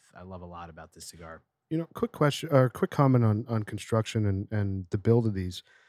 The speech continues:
Speaker 2: I find that these cigars almost more consistently than Partagas themselves, 'cause even D fours,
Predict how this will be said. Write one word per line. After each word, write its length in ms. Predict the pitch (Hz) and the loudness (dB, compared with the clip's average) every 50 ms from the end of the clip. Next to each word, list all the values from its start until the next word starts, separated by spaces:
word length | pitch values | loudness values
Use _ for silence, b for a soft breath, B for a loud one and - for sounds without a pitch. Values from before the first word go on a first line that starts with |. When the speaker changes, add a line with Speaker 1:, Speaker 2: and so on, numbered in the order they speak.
| B B 135 B | B B -6 B
Speaker 2:
I 100 | 139 151 | 4 4
find 340 | 151 - - 175 214 247 214 156 | 4 4 4 4 4 6 6 4
that 160 | 127 104 - | 4 2 2
these 260 | 127 127 139 147 135 | 2 4 4 4 2
cigars 540 | - - 131 117 120 120 120 117 113 104 123 | 0 -2 -2 2 2 4 4 4 2 2 0
almost 320 | 127 120 120 117 107 - | -2 -2 -2 -2 -4 -2
more 160 | 131 139 160 - | 0 0 0 0
consistently 580 | - 123 110 - - 139 - - 139 123 113 | -2 -6 -6 -4 -6 -6 -4 -4 -4 -4 -2
than 160 | 107 107 107 | -4 -4 -6
Partagas 480 | 98 - - 127 127 131 117 117 107 - | -8 -4 -4 -4 -2 -2 -4 -8 -10 -8
themselves, 680 | - 101 92 - - 127 123 117 95 80 - - - _ _ _ _ _ _ _ _ _ | -8 -10 -8 -6 0 2 2 2 2 -4 -10 -16 -20 _ _ _ _ _ _ _ _ _
'cause 160 | - - 131 151 | -4 -2 0 0
even 220 | 208 208 170 135 | 0 0 0 0
D 180 | 117 127 127 123 | 2 4 2 2
fours, 480 | - - 131 131 123 113 101 87 98 | 2 2 4 4 4 4 2 0 -8